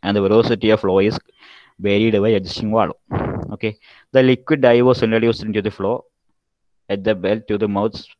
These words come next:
uh, small to, so ചെറിയൊരു ഇതിലേക്ക് കടത്തി വിട്ടു, ചെറിയൊരു പോയിന്റ്, പോയിന്റ് പോലെ ഒരു ചെറിയ ലൈൻ മൂലമാക്കിയിട്ട് കടത്തി വിടുന്ന പോലെ ചെറിയൊരു പോയിന്റ് വിട്ടെ, ഒരുമിച്ച് കടത്തി വിട്ടല്ല, ഒരു ചെറിയ ലൈൻ മൂലമാക്കിയിട്ട് ചെറിയ ഓറിഫീസിലൂടെ കടത്തി വിട്ടു, റൈറ്റ്? Observation made. അത് കണ്ടുപിടിച്ച കാര്യങ്ങൾ എന്തൊക്കെയാണെന്ന് വെച്ചാൽ,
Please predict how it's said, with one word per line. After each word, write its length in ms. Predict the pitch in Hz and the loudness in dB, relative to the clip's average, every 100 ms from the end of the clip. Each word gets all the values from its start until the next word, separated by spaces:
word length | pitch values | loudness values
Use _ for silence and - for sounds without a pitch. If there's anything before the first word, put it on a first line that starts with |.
| - | -10
uh, 200 | 101 95 | -8 -8
small 280 | - 104 104 | -8 -10 -8
to, 140 | 90 87 | -10 -12
so 340 | - 113 - | -10 -12 -10
ചെറിയൊരു 380 | 104 107 113 117 | -8 -4 -2 -2
ഇതിലേക്ക് 440 | 117 107 110 - - | -2 0 0 0 -4
കടത്തി 200 | 92 101 | -4 -4
വിട്ടു, 160 | 87 | -8
ചെറിയൊരു 420 | - 98 104 110 107 | -8 -8 -6 -6 -4
പോയിന്റ്, 240 | 98 104 104 | -2 -2 -2
പോയിന്റ് 280 | 101 104 | -4 -2
പോലെ 220 | 104 101 107 | -2 0 -2
ഒരു 200 | 117 101 | -2 -6
ചെറിയ 220 | - 104 | -4 -2
ലൈൻ 280 | 98 98 104 | 0 0 0
മൂലമാക്കിയിട്ട് 440 | 107 104 98 92 | 0 -2 -4 -6
കടത്തി 260 | 104 98 104 | -6 -6 -6
വിടുന്ന 180 | 95 | -6
പോലെ 160 | 98 104 | -6 -6
ചെറിയൊരു 440 | 104 104 107 117 113 | -6 -6 -2 -2 0
പോയിന്റ് 240 | 101 98 | 0 0
വിട്ടെ, 200 | 90 - - - | -2 -8 -16 -12
ഒരുമിച്ച് 360 | 92 101 120 127 | -4 0 0 2
കടത്തി 240 | 120 - | 0 0
വിട്ടല്ല, 260 | 98 92 110 | 0 0 0
ഒരു 120 | 98 | -4
ചെറിയ 240 | - 101 | -4 -2
ലൈൻ 200 | 101 101 | 0 0
മൂലമാക്കിയിട്ട് 420 | 107 98 92 101 | 0 -4 -6 -12
ചെറിയ 160 | - 98 | -10 -6
ഓറിഫീസിലൂടെ 520 | 95 - 104 92 92 - | -8 -8 -10 -8 -8 -6
കടത്തി 200 | 107 - | -8 -10
വിട്ടു, 140 | - - | -10 -8
റൈറ്റ്? 140 | 95 _ _ _ _ _ _ _ _ _ _ | -8 _ _ _ _ _ _ _ _ _ _
Observation 520 | - - 135 123 - 113 95 | -8 0 4 4 4 2 2
made. 160 | 82 - _ _ _ _ _ _ 107 | 0 -6 _ _ _ _ _ _ 0
അത് 160 | 117 | 0
കണ്ടുപിടിച്ച 440 | 120 107 113 113 110 - | 0 0 -2 0 -4 -2
കാര്യങ്ങൾ 260 | 98 101 101 | -2 -2 -4
എന്തൊക്കെയാണെന്ന് 460 | 90 - 82 85 | -6 -8 -10 -10
വെച്ചാൽ, 120 | 76 | -14